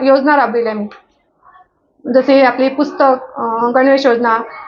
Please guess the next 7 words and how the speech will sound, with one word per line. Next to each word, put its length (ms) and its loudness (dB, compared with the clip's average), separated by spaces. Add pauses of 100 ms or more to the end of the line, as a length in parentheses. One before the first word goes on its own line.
यांची 220 4
माहिती 280 2
पालकाला 360 0
नव्हती, 300 -4
ती 140 -2
माहिती 340 2
दिली. 560 -8